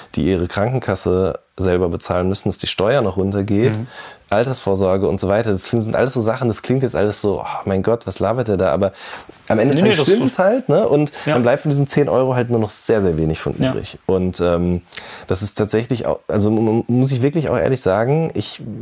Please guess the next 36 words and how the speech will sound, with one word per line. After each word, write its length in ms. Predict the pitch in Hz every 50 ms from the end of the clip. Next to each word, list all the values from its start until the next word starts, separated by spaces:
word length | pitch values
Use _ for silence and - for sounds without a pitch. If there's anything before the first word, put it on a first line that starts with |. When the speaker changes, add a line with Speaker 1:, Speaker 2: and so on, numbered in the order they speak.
| 104 95 - 78 90 104 131 117
Speaker 1:
in 100 | 123 117
der 180 | 113 113 117 -
Zeit, 440 | - - 113 107 113 127 156 156
in 140 | - 101 113
der 180 | 110 107 104 104
ich 220 | 110 - - - 78 73 - -
für 140 | - - 107
so 80 | 101 101
eine 140 | 101 95
Rezen-, 300 | 113 104 - - 101 90
die 100 | - 101
ich 80 | 98 -
für 100 | - 101
so 80 | 98 101
eine 120 | 98 95
Rezension 560 | 98 95 - 95 90 90 101 113 131 156 147
aufbrauche, 760 | - 87 123 127 - - 117 113 117 127 - - 123 123 123 - - - - - - - - - -
äh, 500 | 101 104 98 98 95 90 - - 62 62 69 71 69 69
kann 160 | - - 110
ich 120 | 107 - 87
andere 240 | 107 123 131 135
Dinge 200 | 123 131 131 131
machen, 420 | 123 123 123 120 - 131 131 127 120
die 540 | 113 - 101 101 101 101 98 98 101 - - _ - _ _
mit 180 | - 98 101 -
mehr 80 | 107 104
Spaß 360 | - - - 95 107 117 -
verbunden 380 | - 123 120 123 123 127 120
sind 300 | 117 120 120 123 131 -
und 160 | - 104 107 -
eben 220 | - 98 101 -
auch 80 | - -
besser 240 | - 90 92 95
bezahlt 500 | 85 90 90 - - 98 98 101 104 -
werden 240 | - - - - -
einfach. 480 | - - - - - - - - -